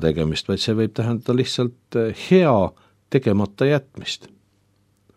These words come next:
Ja nüüd on niisugune olukord, kui küsime, et aga mis siis paneb või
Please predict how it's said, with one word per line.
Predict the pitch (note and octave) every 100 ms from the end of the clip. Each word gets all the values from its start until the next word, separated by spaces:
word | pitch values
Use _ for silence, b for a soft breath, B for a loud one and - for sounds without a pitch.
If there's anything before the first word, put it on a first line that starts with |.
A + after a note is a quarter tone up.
| b b b b b b b
Ja | A#2 A2 G#2+ A2
nüüd | - D#3 G3+ G3+
on | F3 D#3
niisugune | F#3 F3+ D#3+ D3+
olukord, | F#3 C#3+ A#2+
kui | - A#2+
küsime, | - G3 E3 A#2 G2+
et | -
aga | A2+
mis | A#2 F#3+ G#3 - -
siis | A2+ -
paneb | _ - F3 F3 F2+ -
või | -